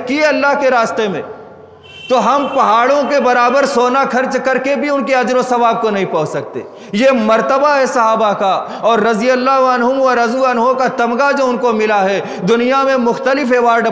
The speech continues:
पाए जाते हैं, पद्म भूषण का एरा-, अवार्ड है, पद्म श्री का अवार्ड है और न जाने कितने अवार्ड हैं जो बड़े अच्छे अच्छे लोगों को मिलते हैं। और वो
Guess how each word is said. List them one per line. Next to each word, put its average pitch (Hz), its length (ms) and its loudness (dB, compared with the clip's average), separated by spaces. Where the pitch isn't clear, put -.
पाए 208 200 0
जाते 202 340 -2
हैं, 190 400 -4
पद्म 214 280 0
भूषण 208 380 0
का 190 160 0
एरा-, 185 320 0
अवार्ड 180 360 2
है, 170 420 -2
पद्म 214 240 0
श्री 220 320 0
का 208 180 0
अवार्ड 190 380 2
है 175 500 -2
और 233 560 0
न 208 120 0
जाने 240 340 2
कितने 233 320 -2
अवार्ड 214 360 2
हैं 214 240 0
जो 214 100 0
बड़े 214 160 0
अच्छे 208 220 -2
अच्छे 196 220 -4
लोगों 185 280 -2
को 185 160 -4
मिलते 190 340 -4
हैं। 185 460 -2
और 185 440 0
वो 180 100 -2